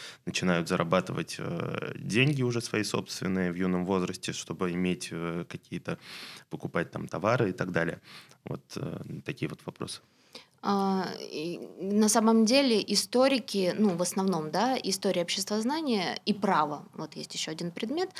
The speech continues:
Speaker 2: они неразрывно между собой связаны, да, в основном историки преподают обществознание.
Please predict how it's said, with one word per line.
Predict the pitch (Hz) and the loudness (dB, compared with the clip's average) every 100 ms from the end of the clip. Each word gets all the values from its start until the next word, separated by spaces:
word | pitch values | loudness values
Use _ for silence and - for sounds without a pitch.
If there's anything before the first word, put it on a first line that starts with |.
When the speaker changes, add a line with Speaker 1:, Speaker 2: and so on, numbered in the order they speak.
| - - | -14 -6
Speaker 2:
они | - 214 285 | 2 4 4
неразрывно | 240 202 190 214 233 196 | 4 4 2 2 2 2
между | 185 180 175 | 2 -2 -4
собой | 175 170 | -4 -2
связаны, | 175 226 311 294 254 226 202 | -2 2 2 2 4 4 2
да, | 190 254 | 2 0
в | |
основном | 202 - 185 175 | 0 -2 -2 -2
историки | 180 - 285 - | -2 0 0 -2
преподают | 175 170 170 196 202 | -6 -4 0 0 0
обществознание. | 180 180 - 175 165 151 151 151 | -4 -4 -4 -4 -4 -4 -4 -8